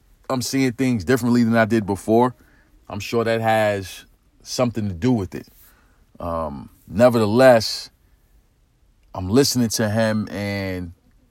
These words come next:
I'm just like, "Yo, I heard this so many times, like, and it still hits me in different ways." And he was talking about having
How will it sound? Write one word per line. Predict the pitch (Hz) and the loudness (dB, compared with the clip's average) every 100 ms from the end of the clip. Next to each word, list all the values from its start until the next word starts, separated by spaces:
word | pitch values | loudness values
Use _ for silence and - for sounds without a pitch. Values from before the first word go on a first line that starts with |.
| _ _ - | _ _ -8
I'm | 107 | -6
just | 110 113 - | -4 -6 0
like, | 110 95 90 - - _ _ _ _ _ _ _ _ - | 0 0 -4 -14 -20 _ _ _ _ _ _ _ _ -4
"Yo, | 110 104 80 - | 0 0 -2 -8
I | 92 | -12
heard | 95 107 113 | -10 -8 -8
this | 95 90 | -8 -8
so | 110 | -6
many | 104 101 85 | -6 -8 -10
times, | - 104 101 80 80 | -8 -4 -4 -6 -10
like, | 85 73 64 _ _ _ _ _ _ _ _ | -14 -14 -16 _ _ _ _ _ _ _ _
and | - 101 | -10 -8
it | |
still | - - 120 | -8 -6 -4
hits | 101 87 117 - | -4 -4 -6 -6
me | 101 87 67 _ _ _ _ _ _ _ - | -10 -10 -14 _ _ _ _ _ _ _ -14
in | 85 | -8
different | 104 92 90 | -8 -8 -8
ways." | 95 110 90 65 - | -4 -4 -4 -10 -16
And | 69 85 | -14 -12
he | 92 | -12
was | 85 | -12
talking | - 123 127 113 | -10 -4 -2 -4
about | 98 104 101 87 - _ _ _ _ _ _ _ _ _ _ _ - | -2 2 2 2 -2 _ _ _ _ _ _ _ _ _ _ _ -18
having | - 123 127 113 120 117 110 | 0 4 4 4 -2 -2 -4